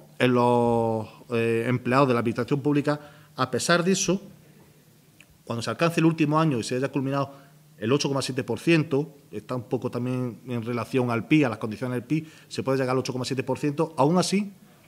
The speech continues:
los trabajadores de la administración pública habrán perdido nueve millones de euros en la provincia de Jaén respecto a cuando comenzó la crisis. En el total de la crisis, cu-, eh, en el to-, en el conjunto de los años de crisis, cuarenta millones de euros.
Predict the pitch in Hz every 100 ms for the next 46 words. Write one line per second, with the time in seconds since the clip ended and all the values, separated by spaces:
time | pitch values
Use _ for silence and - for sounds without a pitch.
0 | - 123 127 127 143 143 143 131 143 156
1 | 156 165 160 - 120 123 147 143 135 151
2 | 135 147 165 180 170 127 123 147 139 127
3 | 123 113 110 117 127 156 135 143 180 -
4 | - - 123 120 - 185 - 226 - -
5 | - - - 120 117 110 104 101 - 110
6 | 104 101 101 98 92 87 90 98 - -
7 | - 117 113 117 - 143 143 151 - 165
8 | - 123 113 110 110 101 95 110 104 104
9 | 104 101 98 95 160 170 160 104 107 120
10 | 110 117 - 117 110 113 107 104 98 92
11 | 87 90 95